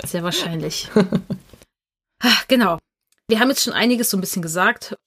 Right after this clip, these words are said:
Warum trainieren wir jetzt bei Dogged Ride mit Belohnung? Warum finden wir das so cool? Was sind die Vorteile von angenehmen Belohnungen? Es geht jetzt erstmal nur um angenehme Belohnungen. Über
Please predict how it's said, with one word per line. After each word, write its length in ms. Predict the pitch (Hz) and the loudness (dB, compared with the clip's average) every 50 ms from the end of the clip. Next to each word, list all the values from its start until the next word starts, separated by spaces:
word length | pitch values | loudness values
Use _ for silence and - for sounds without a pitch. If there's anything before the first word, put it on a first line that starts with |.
| _ _ _ | _ _ _
Warum 380 | 165 180 190 214 214 247 240 214 | 0 2 2 4 4 4 2 2
trainieren 400 | - - 214 196 202 226 240 233 | 2 2 4 4 4 4 4 4
wir 80 | 214 202 | 2 2
jetzt 160 | 208 202 - | 0 0 -2
bei 60 | 196 | -6
Dogged 320 | 175 185 190 180 190 - - | -4 -4 -2 -2 -4 -4 -2
Ride 200 | 175 175 180 180 - | -2 -2 -2 -2 -4
mit 120 | 175 - | -8 -6
Belohnung? 420 | - 175 165 185 202 220 233 214 | -6 -4 0 2 2 2 4 2
Warum 180 | 190 180 175 175 | 2 0 -2 -2
finden 320 | - - 196 185 170 180 | -4 -2 -2 -2 -2 -2
wir 100 | 180 175 | -2 -4
das 120 | 170 160 - | -4 -6 -6
so 100 | - 160 - - - - | -8 -10 -10 -10 -4 2
cool? 240 | 220 208 190 165 143 - | 4 6 6 4 2 2
Was 200 | 170 208 208 - | 0 0 2 2
sind 180 | 247 220 208 - _ - - | 2 0 0 0 _ -4 -2
die 80 | 208 | -2
Vorteile 840 | - - - - - 254 262 254 - - 190 170 160 160 160 151 139 | -2 -2 -4 -4 0 0 0 0 0 -4 -4 -2 -2 -2 -2 -4 -6
von 320 | - - - 185 165 165 - - | -8 -6 -4 -4 -4 -4 -4 0
angenehmen 560 | - 196 220 247 262 269 240 233 233 220 208 196 | 2 4 4 6 6 6 6 6 6 6 6 4
Belohnungen? 460 | 190 165 180 220 254 254 269 262 254 _ _ _ _ _ _ _ | 2 2 2 2 4 4 2 0 -2 _ _ _ _ _ _ _
Es 180 | - - - - | -10 -8 -6 -2
geht 180 | 233 233 226 | -2 -2 -2
jetzt 120 | 247 202 - | -2 -6 -6
erstmal 280 | - - - - 196 190 | -6 -6 -4 -2 -2 0
nur 320 | 196 214 240 247 - - | 2 2 2 2 0 -2
um 140 | - 208 - - | -4 -6 -2 0
angenehme 560 | - 208 214 208 202 196 180 175 175 175 160 | 2 4 4 4 4 2 0 -2 -6 -8 -8
Belohnungen. 600 | 160 170 175 185 220 240 254 247 247 240 240 233 _ _ _ _ _ _ _ _ _ _ _ _ - | -10 -6 -4 -2 0 0 0 2 2 0 0 -2 _ _ _ _ _ _ _ _ _ _ _ _ -4
Über 440 | - 233 220 196 202 202 196 190 | -2 0 2 4 4 4 4 4